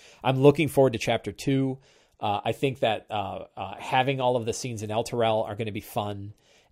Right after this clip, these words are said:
And, um, yeah, so I feel pretty strongly about, uh, about how that works. So, uh, those are my recommendations.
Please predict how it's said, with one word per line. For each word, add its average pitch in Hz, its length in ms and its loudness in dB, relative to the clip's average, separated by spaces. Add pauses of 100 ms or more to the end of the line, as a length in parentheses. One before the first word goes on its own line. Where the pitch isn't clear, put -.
(120)
And, 107 480 -2
um, 95 460 -6
yeah, 185 300 6
so - 180 4
I 139 120 6
feel 185 280 4
pretty 185 320 -2
strongly 156 480 0
about, 92 320 -12 (100)
uh, 107 100 -6
about 104 340 -6
how 113 120 -2
that 98 200 -6
works. - 280 -18
So, 107 300 0 (500)
uh, 107 260 0
those 220 260 12
are - 20 0
my 247 140 6
recommendations. 233 760 2